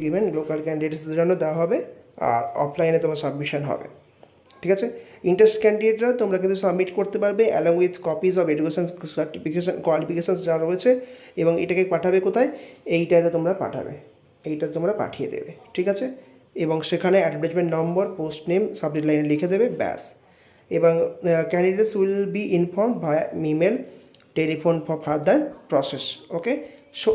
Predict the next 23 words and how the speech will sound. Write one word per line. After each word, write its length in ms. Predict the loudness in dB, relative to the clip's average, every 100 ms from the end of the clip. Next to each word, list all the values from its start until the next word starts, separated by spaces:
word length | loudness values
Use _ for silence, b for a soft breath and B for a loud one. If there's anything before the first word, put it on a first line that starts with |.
| 4
এটাই 260 | 6 6
হচ্ছে 300 | 4 0 -2
বিষয়, 400 | -2 -2 2 2 2 B B B -20 -16 -4
যে 200 | 0 2
এটা 120 | 2
কিন্তু 260 | 2 0 2
তোমাদের 580 | 2 4 2 2 -10 -6 -4
হচ্ছে 240 | 0 2 2
এনভেলপে 420 | 2 2 2 2
করে 160 | 0 0
তোমাদের 280 | 0 0 0
পাঠাতে 320 | -2 0 0
হবে 300 | 2 6 4 4 B B
শর্টলিস্টেড 560 | -2 -2 -2 -4 -6
ক্যান্ডিডেট 380 | -2 -2 -2 -2
কিন্তু, 360 | -2 0 -2 -4 -10 -8 -2
তো 100 | -2
যাদের 240 | 0 -2 -2
এলিজিবল 360 | -2 0 -2
ক্রাইটেরিয়া 680 | 0 -2 -2 -6 -8 -4 -2 0
ওয়াইজ 220 | 0 0
তাদের 220 | -4 -4
কিন্তু 380 | -4 0 -2